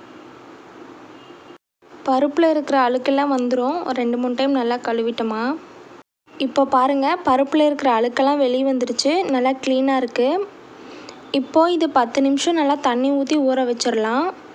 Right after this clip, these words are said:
இது ஊறிட்டு இருக்கிற டைம்ல இதுக்கு என்னென்ன பொருள் தேவையோ அதெல்லாம் ready பண்ணி எடுத்துக்கலாம். இப்போ நம்ம ஊற வச்சிருந்த பருப்பு தண்ணியோட சேர்த்து குக்கர்ல போட்டுக்கலாம். இது கூட நாலு பச்சை மிளகா, பத்து பல் பூண்டு,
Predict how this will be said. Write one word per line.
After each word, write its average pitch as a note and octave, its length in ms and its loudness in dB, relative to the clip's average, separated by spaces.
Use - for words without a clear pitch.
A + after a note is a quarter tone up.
இது C#4 100 4
ஊறிட்டு D#4+ 320 0
இருக்கிற C#4 200 2
டைம்ல B3+ 320 2
இதுக்கு C#4 240 0
என்னென்ன C4 340 2
பொருள் C4+ 320 2
தேவையோ B3 300 0
அதெல்லாம் C4 260 2
ready A#3 220 -2
பண்ணி B3+ 180 0
எடுத்துக்கலாம். A3 500 -2
இப்போ B3+ 160 -2
நம்ம C4+ 240 0
ஊற D4+ 100 4
வச்சிருந்த C#4+ 380 0
பருப்பு B3+ 360 0
தண்ணியோட C4+ 500 0
சேர்த்து C#4 380 0
குக்கர்ல C4+ 420 0
போட்டுக்கலாம். A#3 500 0
இது C#4+ 100 2
கூட E4 260 4
நாலு B3+ 300 2
பச்சை B3+ 260 -2
மிளகா, C#4+ 320 2
பத்து B3+ 280 -2
பல் D4+ 280 0
பூண்டு, D4+ 360 2